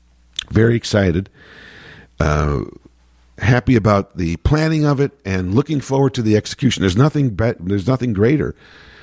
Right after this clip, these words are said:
Um, not only, you know, making the list is fun,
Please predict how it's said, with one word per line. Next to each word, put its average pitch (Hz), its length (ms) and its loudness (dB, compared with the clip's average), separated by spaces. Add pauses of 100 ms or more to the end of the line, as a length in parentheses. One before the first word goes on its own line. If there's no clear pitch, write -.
(260)
Um, 76 460 -2 (520)
not 120 220 4
only, 135 140 2 (180)
you 104 60 0
know, 98 80 2
making 143 420 2
the 113 80 2
list 90 300 -2
is - 120 -8
fun, 69 420 -6